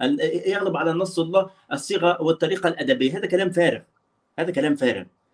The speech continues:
ال-، الله لديه أوامر في كتابه، هو يروي، يحكي قصة نفسه، يحكي عن نفسه أنه يأمر بق-، أنه أمر فلان بقتل الأطفال،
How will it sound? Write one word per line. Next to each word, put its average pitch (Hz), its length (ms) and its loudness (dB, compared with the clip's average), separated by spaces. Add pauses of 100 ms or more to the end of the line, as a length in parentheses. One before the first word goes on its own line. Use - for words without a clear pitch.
(540)
ال-، - 360 -4
الله 180 200 4
لديه 214 380 6
أوامر 165 500 4
في - 160 -12
كتابه، 156 400 0
هو 160 140 2
يروي، 190 360 2
يحكي 190 300 -2
قصة - 400 -8
نفسه، 175 680 -2
يحكي 165 300 -2
عن 139 160 0
نفسه 170 320 -4
أنه 170 280 2
يأمر 175 280 0
بق-، - 360 -8
أنه 165 320 0
أمر 196 220 2
فلان 180 300 -2
بقتل 160 400 -2
الأطفال، 151 500 -4